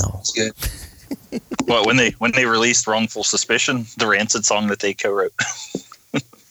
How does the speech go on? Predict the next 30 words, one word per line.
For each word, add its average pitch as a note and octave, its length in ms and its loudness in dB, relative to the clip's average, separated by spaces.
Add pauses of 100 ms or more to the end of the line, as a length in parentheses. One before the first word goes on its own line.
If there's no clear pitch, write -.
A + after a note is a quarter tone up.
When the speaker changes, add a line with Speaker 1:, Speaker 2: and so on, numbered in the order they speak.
(340)
Speaker 1:
Yeah. D2+ 180 -4 (1160)
Speaker 3:
I A2 60 2
don't G#2+ 120 2
even F#2 160 0
think F2 200 -2
that F2 100 2
was E2 140 0
this F#2 200 0
year, D#2+ 160 2
was F2 180 2
it? D#2 100 0 (460)
Speaker 2:
No, C3 320 6
no. B2 240 4
Yeah, C#3+ 300 4
I'm D#3 100 8
thinking F3+ 320 6
of D#3 180 4
my, D#3 260 6
well, D3+ 120 6
this F3+ 220 4
year F3+ 120 6
they E3 120 6
released D#3 360 6
a C#3+ 40 2
track C#3+ 280 4
called C3+ 240 2
Way B2+ 220 4
of A#2+ 160 2
a A#2+ 80 2
Woman, A#2 520 0